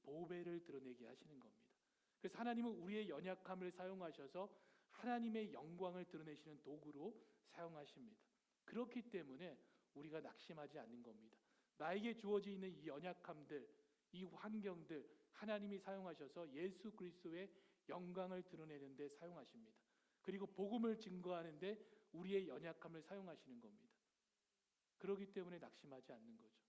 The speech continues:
그렇기 때문에 또 무엇을 할 수 없는 거죠? 자랑할 수 없는 겁니다. 교만할 수 없는 겁니다. 왜냐하면은 복음을 증거하시는 이도 예수 그리스도고, 그리고 그 안에 있는 것도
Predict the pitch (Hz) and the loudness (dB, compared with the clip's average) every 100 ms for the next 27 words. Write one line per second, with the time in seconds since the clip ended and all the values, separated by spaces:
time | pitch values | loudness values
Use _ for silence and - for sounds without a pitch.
0 | _ - 190 196 202 190 180 190 165 - | _ -4 -4 0 0 0 -2 -2 -2 -4
1 | - - _ 156 196 202 196 196 190 202 | -16 -20 _ 0 2 2 2 -2 0 -2
2 | 139 139 131 117 156 196 - _ _ _ | -4 -6 -8 -8 -10 -12 -18 _ _ _
3 | - - 143 160 165 165 - 143 110 113 | -14 -8 -4 -2 -4 -6 -8 -10 -10 -16
4 | 110 98 _ _ _ _ _ _ _ _ | -18 -20 _ _ _ _ _ _ _ _
5 | _ _ _ - 160 175 180 175 - 147 | _ _ _ -8 -2 0 0 -2 -6 -10
6 | 120 117 113 - - _ _ 147 170 208 | -10 -14 -16 -18 -20 _ _ 0 2 2
7 | 180 175 180 - - - _ - 196 254 | 2 0 -2 -6 -20 -20 _ 0 4 8
8 | 262 254 - 190 196 196 185 - 185 180 | 8 8 4 0 4 6 4 2 -4 -4
9 | 139 156 196 269 - - _ _ 131 151 | -4 -2 -2 -4 -12 -20 _ _ -4 -4
10 | 151 170 - 139 - - 117 139 113 - | -4 -10 -10 -10 -10 -10 -10 -10 -12 -16
11 | _ _ _ _ _ - 160 165 - 185 | _ _ _ _ _ -6 0 0 2 6
12 | 208 220 226 208 156 170 170 147 - 175 | 8 8 6 2 -2 -6 -4 -4 -2 -4
13 | 226 | -4